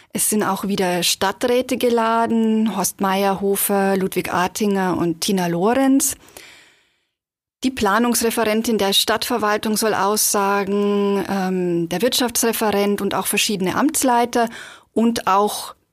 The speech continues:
ich nenne es jetzt mal, leitende Angestellte aus der Regensburger Immobilien- und Bauszene.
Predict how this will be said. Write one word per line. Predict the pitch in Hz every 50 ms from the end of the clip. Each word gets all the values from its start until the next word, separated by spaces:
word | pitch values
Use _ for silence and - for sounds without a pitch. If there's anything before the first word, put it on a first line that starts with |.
| _ _ _ _ _ _ _ _ _ _ _ _
ich | _ -
nenne | 196 190 180
es | 175
jetzt | 208 196 - -
mal, | 208 196 170 170 175 180 180
leitende | 175 170 170 175 - - 208 175 196 175
Angestellte | - 180 185 196 185 190 - - - 185 180 185 180 - 196 185 180 185 185 180 -
aus | 165 175 170 -
der | - 202 190 180
Regensburger | 190 185 202 202 - - - 196 196 190 175 202 196 190 190 190 190 180
Immobilien- | - 202 202 202 202 - 208 214 226 220 214 208 202 202 196 190
und | 196 185 -
Bauszene. | - 185 160 156 - - - - - - - - 269 - - - -